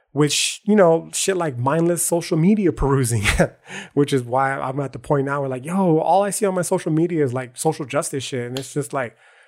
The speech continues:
what is this adding of value to my life? I'm not trying to sound selfish, but hopefully by the end of the podcast, you'll understand what I mean, okay?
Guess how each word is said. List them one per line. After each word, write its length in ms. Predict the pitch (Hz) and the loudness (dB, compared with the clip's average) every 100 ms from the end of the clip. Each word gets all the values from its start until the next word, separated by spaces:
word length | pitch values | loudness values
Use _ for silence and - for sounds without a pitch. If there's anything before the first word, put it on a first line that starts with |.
| _ _ _ - | _ _ _ 0
what 380 | 131 175 202 | 6 6 4
is 180 | 196 175 | 2 2
this 200 | 160 165 - | 0 -4 -2
adding 320 | 147 160 147 | 0 0 0
of 120 | 127 | 0
value 280 | 131 143 143 | 0 0 -2
to 140 | - | -6
my 140 | 139 131 | -6 -6
life? 340 | 123 135 120 | -2 -2 -2
I'm 80 | 120 | -6
not 100 | 139 | -8
trying 160 | 170 175 | -6 -6
to 60 | |
sound 160 | 185 180 | -4 -4
selfish, 500 | - 202 208 160 131 | -2 0 2 0 -2
but 220 | 139 135 | -4 -12
hopefully 420 | - 185 - 165 | -8 -8 -4 -6
by 160 | 156 147 | -4 -6
the 120 | 135 | -6
end 120 | 139 | -8
of 60 | 147 | -4
the 60 | - | -2
podcast, 400 | 156 - 131 135 | -2 -4 -8 -8
you'll 120 | 139 | -10
understand 400 | 131 127 139 131 | -10 -10 -10 -8
what 120 | 131 | -8
I 60 | 127 | -4
mean, 340 | 139 156 127 _ | -2 -2 -4 _
okay? 280 | 123 143 147 | -4 0 0